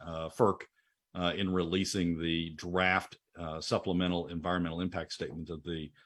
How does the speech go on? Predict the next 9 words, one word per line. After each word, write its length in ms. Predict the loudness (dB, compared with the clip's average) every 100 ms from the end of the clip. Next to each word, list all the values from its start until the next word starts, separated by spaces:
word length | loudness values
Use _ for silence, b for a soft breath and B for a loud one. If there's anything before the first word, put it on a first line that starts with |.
| b b 2
Biden 320 | 6 6 4
administration 720 | 2 0 0 0 0 0 -2
had 180 | -2 -4
required, 680 | -6 -4 2 4 4 2 -4
uh, 100 | -6
for 160 | -4
the 80 | -4
project. 540 | 2 2 4 2 -2 -10 _ _ _ _ _ _ -16 2
And 360 | 6 8 6